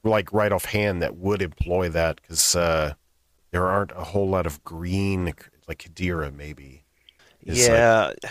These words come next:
Speaker 2: there's some, like, incidental saplings running around here and there, but
Speaker 1: So, it, it'd be interesting for sure. It would, it would definitely be a, a step in the right direction for, uh, green in, in the confe-, in competitive sp-,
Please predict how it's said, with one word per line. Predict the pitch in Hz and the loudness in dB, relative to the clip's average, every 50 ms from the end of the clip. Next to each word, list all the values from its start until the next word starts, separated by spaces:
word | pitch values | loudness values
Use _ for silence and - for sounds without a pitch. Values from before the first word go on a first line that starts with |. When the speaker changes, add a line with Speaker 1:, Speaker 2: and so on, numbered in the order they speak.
| - - | -10 -6
Speaker 2:
there's | - 135 - | -6 -6 -4
some, | - 135 110 | -4 -4 0
like, | 101 98 98 | 0 0 0
incidental | - 90 92 - - 95 90 90 90 87 | 0 -4 -6 -4 -4 -2 0 0 0 0
saplings | 80 - - 92 85 - - 95 85 87 87 90 87 85 82 78 - 95 | -2 0 2 2 2 2 0 -4 -4 -4 -4 -6 -8 -8 -10 -10 -8 -6
running | 90 85 85 82 | -6 -6 -4 -4
around | 87 87 82 85 85 76 | -4 -2 -2 -2 -2 -4
here | 78 92 85 85 | -4 -6 -4 -4
and | 82 80 | -4 -2
there, | 82 80 80 80 78 78 | -2 -2 0 -2 -2 -2
but | 71 71 67 - - _ - _ _ _ _ - | -4 -6 -6 -8 -10 _ -20 _ _ _ _ -6
Speaker 1:
So, | - - - 85 80 76 73 - - - | -4 -2 0 0 0 0 -2 -6 -6 -2
it, | - 160 151 - - - | -2 -2 -4 -4 -4 -2
it'd | 190 196 - | -2 0 0
be | 220 220 214 | 0 2 2
interesting | 202 180 - - 151 123 110 - - 107 98 | 2 2 2 2 0 2 0 0 0 -2 -2
for | 90 - 104 | -2 -2 0
sure. | - - 143 120 87 73 71 - _ - | 0 2 2 2 0 -2 -6 -10 _ -4
It | 120 127 | -2 0
would, | 127 131 120 104 | 0 0 0 0
it | 104 131 | 0 0
would | 127 127 110 | 0 0 0
definitely | 127 131 131 - - 139 131 120 123 123 117 | 2 0 0 2 0 0 0 2 0 0 -2
be | 104 117 120 117 117 113 110 | 0 -2 0 0 2 2 2
a, | 104 101 - - - - _ _ - | 0 0 -4 -6 -10 -20 _ _ -2
a | 104 | 0
step | - - - 127 117 - - | 0 2 2 0 0 0 0
in | 117 110 | -2 0
the | 101 98 | 0 2
right | 98 107 110 107 - | 2 2 2 2 0
direction | - 98 95 98 101 101 - - - 98 95 90 | -2 -2 0 2 2 2 0 0 0 0 -2 -2
for, | - - 95 95 95 92 92 90 90 87 85 78 78 _ _ _ _ _ _ _ - | -2 -2 -2 0 2 2 2 2 2 2 0 -2 -4 _ _ _ _ _ _ _ -2
uh, | 92 92 87 85 85 82 80 80 78 76 73 76 _ _ _ - 95 | 0 2 2 4 2 2 2 2 0 0 -4 -6 _ _ _ -16 -10
green | - 101 101 101 104 113 113 113 104 92 | -6 -2 -2 0 0 0 0 0 0 0
in, | 92 90 85 82 82 - - | 0 -2 -2 -4 -6 -8 -10
in | - 90 87 | -12 -10 -8
the | 85 78 | -8 -8
confe-, | - 90 82 76 - 90 92 - _ | -8 -8 -8 -8 -4 -4 -4 -4 _
in | 90 87 | -16 -20
competitive | _ - 90 85 92 95 95 92 80 76 76 67 | _ -20 -18 -10 -4 -2 -2 -2 -2 -4 -4 -2
sp-, | - - - _ - - - | -2 -2 -2 _ -14 -20 -20